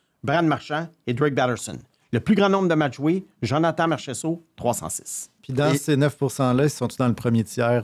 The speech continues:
Speaker 2: des meilleurs marqueurs ?
Speaker 1: Euh, certains oui, certains non.
Speaker 3: Ouais.
Speaker 1: Mais en général, non. Bon.
Speaker 3: Puis là, tu me parles de gars qui sont développés sur le tard quand même en Verhaeghe puis, puis Marchessault, là, qui ont mis du temps à
Speaker 1: Oui.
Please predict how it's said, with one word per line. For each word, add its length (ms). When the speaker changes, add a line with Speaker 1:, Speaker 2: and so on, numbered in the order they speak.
Speaker 2:
des 220
meilleurs 260
marqueurs ? 380
Speaker 1:
Euh, 400
certains 500
oui, 220
certains 380
non. 200
Speaker 3:
Ouais. 80
Speaker 1:
Mais 360
en 120
général, 420
non. 160
Bon. 80
Speaker 3:
Puis 180
là, 140
tu 160
me 80
parles 240
de 100
gars 160
qui 120
sont 140
développés 380
sur 160
le 100
tard 320
quand 140
même 240
en 120
Verhaeghe 640
puis, 140
puis 280
Marchessault, 580
là, 160
qui 100
ont 60
mis 140
du 180
temps 100
à 380
Speaker 1:
Oui. 80